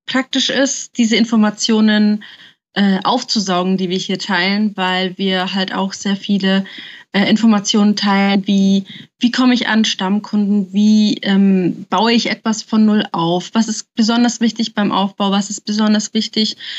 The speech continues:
ähm, bei der, sagen wir, Mitarbeitersuche oder sowas in der Art. Und,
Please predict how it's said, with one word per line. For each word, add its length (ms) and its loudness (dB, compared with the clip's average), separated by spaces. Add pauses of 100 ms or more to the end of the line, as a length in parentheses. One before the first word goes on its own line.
(400)
ähm, 800 4
bei 160 0
der, 480 0 (840)
sagen 460 0
wir, 380 -2
Mitarbeitersuche 880 -2
oder 180 -6
sowas 300 -8
in 80 -4
der 100 -4
Art. 240 -6
Und, 220 0